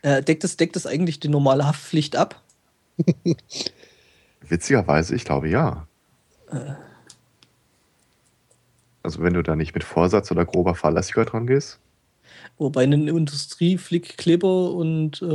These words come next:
Speaker 1: eine sich selbst aufblasende Luftmatratze schon ein bisschen, naja, nicht Vorsatz, aber zumindest offensichtliche Dummheit
Speaker 3: Hm, ich weiß
Speaker 1: ist.
Speaker 3: nicht.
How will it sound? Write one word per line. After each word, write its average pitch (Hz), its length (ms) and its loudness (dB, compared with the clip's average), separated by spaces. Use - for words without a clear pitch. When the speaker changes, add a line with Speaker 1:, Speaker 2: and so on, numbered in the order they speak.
Speaker 1:
eine 151 160 2
sich 156 220 0
selbst 165 420 -2
aufblasende 160 480 0
Luftmatratze 170 840 0
schon 175 280 0
ein 160 60 4
bisschen, 143 300 2
naja, 143 220 4
nicht 143 160 4
Vorsatz, 180 340 0
aber 139 240 -6
zumindest 143 760 -2
offensichtliche 139 840 0
Dummheit 135 420 4
Speaker 3:
Hm, 85 100 -12
ich 143 120 2
weiß 127 80 4
Speaker 1:
ist. - 140 -6
Speaker 3:
nicht. 80 120 -8